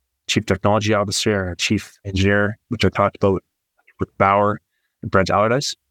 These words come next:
Partnerships with some of the people that joined the team. Without all these people, the company could never achieve what we feel like we need to achieve, or, or we would never do it as well as we need to do it. So I'd say that most of the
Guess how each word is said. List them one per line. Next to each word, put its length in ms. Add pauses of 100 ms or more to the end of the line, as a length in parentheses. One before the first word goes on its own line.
(200)
Partnerships 460
with 80
some 160
of 20
the 60
people 240
that 100
joined 220
the 60
team. 340 (320)
Without 320
all 120
these 180
people, 380
the 120
company 420
could 160
never 560
achieve 640 (400)
what 180
we 120
feel 200
like 120
we 80
need 160
to 60
achieve, 360
or, 240
or 80
we 140
would 80
never 180
do 140
it 40
as 120
well 160
as 100
we 60
need 140
to 60
do 120
it. 100 (720)
So 180
I'd 100
say 220
that 100
most 300
of 60
the 60